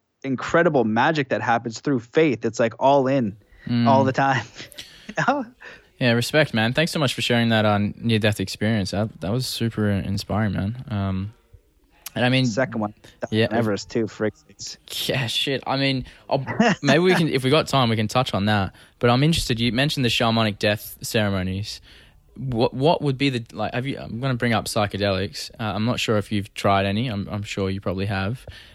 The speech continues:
Speaker 2: Um, how does that compare to, like, you know, say an ayahuasca experience or a mushroom trip, where it's sort of, it's, you sort of get a taste for that kind of afterlife when you do. Um, well, I've never done ayahuasca, but I've heard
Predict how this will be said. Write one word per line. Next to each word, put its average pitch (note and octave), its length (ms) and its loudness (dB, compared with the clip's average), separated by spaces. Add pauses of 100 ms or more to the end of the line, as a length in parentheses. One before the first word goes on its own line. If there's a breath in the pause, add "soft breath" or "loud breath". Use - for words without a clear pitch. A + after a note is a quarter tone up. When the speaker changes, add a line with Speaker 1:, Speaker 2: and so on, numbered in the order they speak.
(100 loud breath)
Speaker 2:
Um, G2+ 320 -2
how B2+ 180 4
does C3+ 160 0
that C3 200 2
compare A#2 480 2
to, A2 180 -4
like, G#2 240 -2
you A2+ 80 -2
know, G2+ 80 0
say G#2+ 180 -2
an G#2 80 0
ayahuasca G2+ 520 0
experience G2+ 560 -4
or G2+ 300 -4
a - 200 -6
mushroom G2+ 400 -4
trip, G2 340 -2 (340 loud breath)
where G#2+ 200 2
it's G2+ 180 0
sort F#3 200 2
of, D#3 80 0
it's, A2+ 300 -4 (300)
you C3 140 -6
sort - 180 0
of C#3+ 60 2
get C#3 100 4
a B2 40 4
taste C#3 340 0
for A2+ 80 0
that G#2 180 2
kind G#2+ 160 -2
of F#2+ 80 -4
afterlife G2+ 560 0
when G#2+ 100 -2
you G#2+ 80 0
do. G#2 420 -2 (540 soft breath)
Um, G2+ 300 -2 (240)
well, G2+ 120 0
I've A2 100 4
never C3 160 2
done G#2+ 160 2
ayahuasca, G2 500 2
but A2 60 2
I've G2+ 220 0 (220)
heard G2+ 380 2